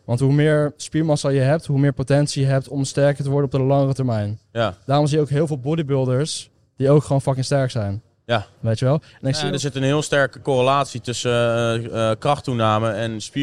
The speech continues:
Speaker 2: spiermassa, zeg maar.
Speaker 1: Zeker, zeker. Dus als je als powerlifter ook niet focust op spiermassa,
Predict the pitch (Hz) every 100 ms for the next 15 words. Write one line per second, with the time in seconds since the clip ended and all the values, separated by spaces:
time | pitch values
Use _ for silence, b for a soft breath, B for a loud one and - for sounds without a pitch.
0 | 139 127 101 92 107 107 104 104 110 -
1 | 104 90 101 90 135 127 107 101 - -
2 | 135 127 117 110 127 143 165 147 - 151
3 | 160 160 - 139 156 151 - 147 139 -
4 | 170 170 131 120 131